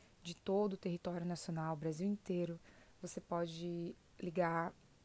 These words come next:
vinte e quatro horas por dia, né? É totalmente gratuito. Então, se você precisar conversar com outra pessoa, se abrir, falar dos seus sentimentos, se você não tá se sentindo seguro, né,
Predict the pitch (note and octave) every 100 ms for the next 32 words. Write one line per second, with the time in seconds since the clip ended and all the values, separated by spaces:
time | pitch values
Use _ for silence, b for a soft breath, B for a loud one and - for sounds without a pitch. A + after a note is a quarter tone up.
0 | - - - - F3 F#3 G#3 - G3 -
1 | F3 E3 E3+ - E3 E3 D#3+ E3 D#3+ D#3+
2 | E3 E3+ - - B B B B - -
3 | F3 E3 D#3+ D#3 - G3 F#3+ F3+ F3+ -
4 | F#3 F3 - F3 F3 - F3 E3+ - B
5 | B - - F#3+ - F3+ F#3 G3 F#3+ G3
6 | - F#3+ F#3 E3+ E3+ G#3+ - - - -
7 | F3+ F3 - F3+ F#3 F3 - F3+ - F#3
8 | F3 E3+ - F3 E3+ F3 F3 - F3+ E3+
9 | E3 - - F3+ - - E3 E3 - F#3
10 | - G#3 G#3+ G3 G3+ F#3 - F3+ - F#3+
11 | E3+ E3+ F3+ F3 E3+ E3